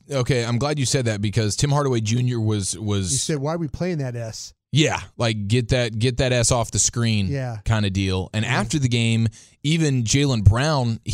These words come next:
Speaker 2: He
Speaker 1: didn't
Speaker 2: was
Speaker 1: e-
Speaker 2: surprised.
Speaker 1: He was surprised. Uh, they, they asked him about it, like, "Yeah, that, you know, they, uh,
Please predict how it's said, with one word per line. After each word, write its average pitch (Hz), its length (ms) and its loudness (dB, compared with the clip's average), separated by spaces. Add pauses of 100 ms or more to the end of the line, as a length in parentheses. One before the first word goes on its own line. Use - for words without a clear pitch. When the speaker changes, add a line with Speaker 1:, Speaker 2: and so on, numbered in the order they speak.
Speaker 2:
He 165 40 6
Speaker 1:
didn't 208 160 4
Speaker 2:
was 165 80 2
Speaker 1:
e- 151 40 0
Speaker 2:
surprised. 135 580 -4
Speaker 1:
He 160 80 6
was 190 160 4
surprised. 151 840 0
Uh, 120 220 0
they, 135 280 0
they 131 220 0
asked 147 280 0
him 135 40 -2
about 113 200 0
it, 107 40 -4
like, 104 220 -2
"Yeah, 123 260 0
that, 107 200 -2
you 113 100 0
know, 110 140 0
they, 107 260 0
uh, 101 300 -2